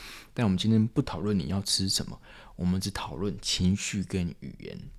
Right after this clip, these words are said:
这两件事情。情绪跟语言往往都会被互相影响，一定会。而且有一句话就是说，说者无心，听者有意。往往在不知不觉当中，或是情绪一上来，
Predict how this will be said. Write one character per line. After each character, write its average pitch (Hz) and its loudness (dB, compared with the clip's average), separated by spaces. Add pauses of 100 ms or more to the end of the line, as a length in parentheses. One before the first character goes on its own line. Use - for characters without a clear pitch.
这 - -4
两 - -4
件 82 -4
事 73 -4
情。 - -6 (720)
情 117 6
绪 139 2
跟 113 4
语 92 -2
言 - -8 (200)
往 107 2
往 95 0
都 98 0
会 101 0
被 104 0
互 98 -4
相 90 -2
影 73 -8
响， - -6 (420)
一 214 -2
定 117 2
会。 - -4 (480)
而 139 -6
且 117 -4
有 92 -4
一 95 -4
句 123 -6
话 113 -4
就 101 -8
是 98 -6
说， 95 -6 (540)
说 120 -4
者 98 -6
无 87 -10
心， 95 -2
听 101 -2
者 90 -6
有 76 -10
意。 82 -10 (200)
往 107 -2
往 113 -2
在 117 -4
不 143 -4
知 139 -6
不 123 -4
觉 92 -6
当 98 -4
中， 101 -4
或 117 -2
是 113 -6
情 95 0
绪 113 -4
一 87 -10
上 - -4
来， - -12